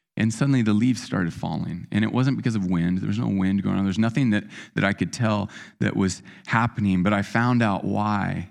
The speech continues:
these leaves all of a sudden were, were, were finally abandoning this tree that they'd been holding on to for so long. Um, there was, there was new life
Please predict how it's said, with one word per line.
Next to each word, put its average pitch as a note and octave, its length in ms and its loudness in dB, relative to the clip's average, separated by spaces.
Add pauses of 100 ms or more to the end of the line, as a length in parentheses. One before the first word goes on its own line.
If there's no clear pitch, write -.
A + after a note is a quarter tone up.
these F#2+ 240 0
leaves F#2 360 0
all F#2+ 220 -4
of G2 60 0
a F#2 60 0
sudden F2+ 480 -2
were, F2 200 -2 (300)
were, F2 180 0
were F2+ 160 -4
finally G2+ 520 0
abandoning F2+ 640 0
this E2+ 160 -4
tree F#2 260 0
that F2+ 140 -2
they'd F2 140 -2
been F2+ 100 -2
holding F#2 340 -2
on F#2 180 0
to F2+ 140 -4
for - 160 -6
so F#2 220 -6
long. F2 500 -4 (440)
Um, - 360 -4
there A2 140 2
was, G#2+ 300 0 (280)
there G#2 80 2
was G2 100 2
new G2+ 180 4
life F#2 640 -4